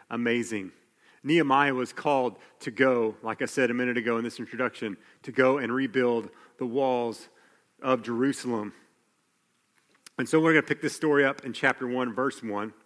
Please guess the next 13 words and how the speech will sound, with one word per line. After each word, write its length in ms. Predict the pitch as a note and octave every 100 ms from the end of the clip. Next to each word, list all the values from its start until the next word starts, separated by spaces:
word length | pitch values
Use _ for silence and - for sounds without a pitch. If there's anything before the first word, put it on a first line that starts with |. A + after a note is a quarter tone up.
| _ - -
and 80 |
it 60 | B2
starts 460 | - - D3 C3+ -
simply 460 | - D3 C#3+ D3
with 160 | D3 B2+
this. 220 | A#2+ -
"In 120 | B2
late 160 | C#3 F3+
autumn," 420 | A#2+ A#2 A#2 D3+ -
hey, 100 | A#2
that's 160 | A#2 D3+
kind 220 | - C3
of 120 | C3+